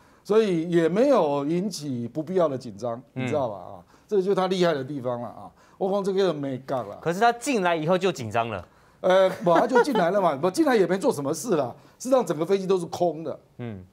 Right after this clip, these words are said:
Speaker 1: 所以这个给人家感觉是更像试飞啦，你知道吧？啊，可是因为它是战略运输机嘛，
Speaker 2: 嗯。
Speaker 1: 那
Speaker 2: 很敏感。
Speaker 1: 一次性的通过印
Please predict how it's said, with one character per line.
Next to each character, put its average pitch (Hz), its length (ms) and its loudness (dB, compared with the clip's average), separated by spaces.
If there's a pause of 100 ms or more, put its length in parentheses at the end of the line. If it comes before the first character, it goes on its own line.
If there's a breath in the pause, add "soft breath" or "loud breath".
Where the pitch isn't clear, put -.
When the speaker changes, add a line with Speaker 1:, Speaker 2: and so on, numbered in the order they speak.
(500 soft breath)
Speaker 1:
所 240 180 6
以 208 140 2
这 262 120 2
个 240 80 6
给 175 140 0
人 165 80 0
家 226 100 4
感 151 260 -2
觉 151 200 -2
是 185 180 -4
更 190 220 0
像 160 240 0
试 143 340 -8
飞 131 320 -4
啦， 113 220 -4
你 104 60 -14
知 127 120 -12
道 113 140 -4
吧？ 85 200 -18 (640 soft breath)
啊， - 100 2
可 180 120 2
是 226 180 2
因 226 100 2
为 233 80 4
它 214 120 4
是 196 420 2
战 190 280 2
略 151 560 2 (200)
运 190 120 -2
输 156 140 -4
机 147 200 -8
嘛， 135 200 -4
Speaker 2:
嗯。 139 340 -4 (220 loud breath)
Speaker 1:
那 190 420 4
Speaker 2:
很 127 80 -2
敏 127 140 -4
感。 - 100 2
Speaker 1:
一 - 40 -2
次 247 260 0
性 185 340 0
的 147 300 2
通 185 300 -2
过 180 320 4
印 220 180 -4